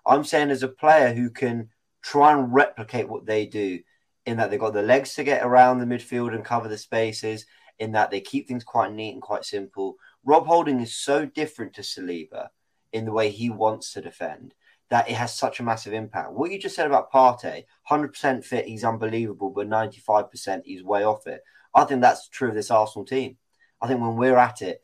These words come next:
we're brilliant. But I think you lose a component. Also, we actually did really well with Eddie Nketiah leading the line.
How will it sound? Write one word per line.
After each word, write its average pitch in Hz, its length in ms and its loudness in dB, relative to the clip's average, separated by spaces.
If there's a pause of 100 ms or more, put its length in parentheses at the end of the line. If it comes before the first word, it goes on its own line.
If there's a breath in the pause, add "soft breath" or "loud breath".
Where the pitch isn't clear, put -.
(140)
we're 107 180 -4
brilliant. 123 460 -2 (520)
But 127 200 2
I 123 60 6
think 131 200 0
you 120 80 2
lose 127 220 4
a 117 60 -6
component. 113 760 -2 (360)
Also, 107 360 -2 (360 soft breath)
we 123 140 2
actually 139 220 -2
did 113 140 -4
really 123 280 0
well 113 480 4 (320)
with 107 420 -4
Eddie 107 300 -2
Nketiah 101 580 -6
leading 95 300 -6
the 90 80 -10
line. 80 300 -8